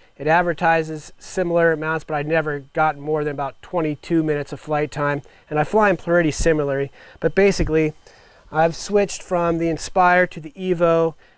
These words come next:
because of ease of use, uh, portability, and, uh, great image quality with both, but I'm, I'm happy with the Evo, and, uh, just the, the lack of all the restrictions, uh,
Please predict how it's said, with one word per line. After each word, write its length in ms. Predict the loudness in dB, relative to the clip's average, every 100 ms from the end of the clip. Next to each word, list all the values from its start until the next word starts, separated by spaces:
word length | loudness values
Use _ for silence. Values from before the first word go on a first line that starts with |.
| _
because 460 | -10 0 2 2
of 160 | -2 -8
ease 240 | -6 -4 0
of 160 | -2
use, 600 | 0 2 4 4 -2 -10 -16 _ _ -12
uh, 280 | -4 -2 -2
portability, 1000 | 2 2 2 2 4 6 6 4 2 -2 _ _ _ _ _ _ 2
and, 680 | 4 4 2 0 -2 -6 -12
uh, 380 | -4 -2 0 -2 -8 _ -20 _ -2
great 280 | 2 2
image 280 | 2 -2 -2
quality 580 | 0 4 4 2 -2 -4
with 320 | -8 -10 -4
both, 380 | 2 2 2 -2
but 180 | -8 -8 -8 -12
I'm, 220 | -10 -8
I'm 160 | -8 -4
happy 300 | -2 0 0
with 140 | -2
the 80 | -4
Evo, 540 | -4 0 2 2 0 -4 _ _ _ _ -2
and, 460 | 2 2 2 -2
uh, 260 | -4 -2 -2 -4 _ _
just 400 | 2 2 2 -6
the, 260 | -6 -6 -8 _ _
the 100 | -4
lack 380 | 2 4 4 2
of 80 | 0
all 140 | 0
the 100 | 0
restrictions, 840 | -6 -8 0 0 2 -2 -2 -6 -14 -20 _
uh, 400 | 0 2 2 0